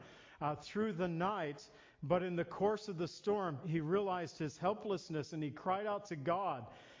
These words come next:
concluding that only by the grace of God could he be saved. And for a while, he continued as a slave trader. And I know it doesn't work,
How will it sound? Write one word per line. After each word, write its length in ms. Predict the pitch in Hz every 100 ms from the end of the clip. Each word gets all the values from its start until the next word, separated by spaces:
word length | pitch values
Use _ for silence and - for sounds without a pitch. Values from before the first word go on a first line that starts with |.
| - -
concluding 640 | - 180 - 220 226 208 170
that 220 | 170 165
only 380 | 196 196 233 226
by 220 | 175 196
the 120 | 185
grace 460 | 156 156 196 202 -
of 160 | 170
God 360 | 143 175 170 139
could 180 | - 170
he 80 | 160
be 160 | 151
saved. 560 | 139 - 160 139 113 - - - _ _ _ _ _ -
And 100 | 160
for 200 | - 202
a 60 | 175
while, 520 | 175 226 226 180 143 - - -
he 140 | 190
continued 880 | 190 196 170 - 220 220 175 135 123 - - _ _ _ - 269
as 280 | 175 196
a 80 | 185
slave 420 | 165 175 190 202
trader. 500 | 190 175 151 127 120 - - - -
And 240 | 165 165 139 214
I 100 | 160
know 240 | 160 180
it 140 | 190 131
doesn't 440 | 190 180 180 165
work, 400 | 160 196 247 -